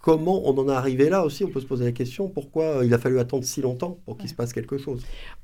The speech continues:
Speaker 2: J'ai, j'ai écouté Jean Darolles avec beaucoup de respect par rapport à son expérience et ce qu'il vit. Et, et je veux exprimer ici la, ma compréhension de, de ce qui se passe aujourd'hui, euh, sur les barrages, euh, dans les actions. Euh, je pense qu'on a une situation,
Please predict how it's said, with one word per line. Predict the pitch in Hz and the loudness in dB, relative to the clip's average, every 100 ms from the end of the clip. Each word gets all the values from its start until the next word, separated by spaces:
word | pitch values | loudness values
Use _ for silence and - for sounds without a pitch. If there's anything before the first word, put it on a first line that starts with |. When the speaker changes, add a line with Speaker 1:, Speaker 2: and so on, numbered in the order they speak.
| - - | -8 -6
Speaker 2:
J'ai, | 139 123 220 | -6 -4 -4
j'ai | 160 160 | 0 0
écouté | 127 156 160 135 | 0 -2 -2 -2
Jean | 147 139 | 0 0
Darolles | 147 143 160 | 0 0 0
avec | 139 151 | -2 -2
beaucoup | 165 151 165 | -6 -8 -6
de | 156 | -4
respect | 151 - - 269 | -4 -8 -8 -8
par | 269 131 | -6 -8
rapport | 139 - 151 | -8 -10 -10
à | |
son | 151 - 143 | -8 -6 -6
expérience | - - 147 170 165 - | -6 -10 -8 -6 -6 -8
et | 135 | -10
ce | - | -10
qu'il | 165 175 | -8 -6
vit. | 139 185 233 180 | -4 -2 0 0
Et, | 127 - - - 190 | -2 -8 -14 -12 -8
et | |
je | 190 160 | -4 0
veux | 160 | 2
exprimer | 147 - 170 156 | 0 -2 -2 0
ici | 151 127 - 214 | -2 -4 -8 -6
la, | 196 143 | -4 -4
ma | 151 | -4
compréhension | 143 147 127 139 147 - 226 214 | -4 -4 -4 -4 -6 -6 -10 -8
de, | 143 147 | -8 -10
de | 160 143 - 147 | -10 -10 -10 -12
ce | - | -14
qui | - | -14
se | 135 | -12
passe | - 143 143 - 151 - - - - | -8 -8 -8 -10 -12 -12 -18 -14 -10
aujourd'hui, | 123 156 135 147 175 170 143 | -6 -6 -6 -6 -4 0 -2
euh, | 131 | -2
sur | 123 143 | -6 -6
les | 135 | -4
barrages, | 135 131 165 208 208 - | -4 -4 -4 -6 -6 -6
euh, | 139 131 110 | -8 -8 -8
dans | - 139 | -6 -6
les | 147 123 | -6 -6
actions. | 123 - 202 220 247 - - - - - | -10 -8 -4 -4 -6 -12 -20 -20 -14 -6
Euh, | 135 131 - 180 | -4 -2 -4 -6
je | 185 151 | -6 -6
pense | 156 156 | -4 -4
qu'on | - 143 | -2 0
a | 156 | 2
une | 151 | 2
situation, | 139 - - 147 131 - 170 160 | -2 -6 -8 -6 -6 -4 -2 -2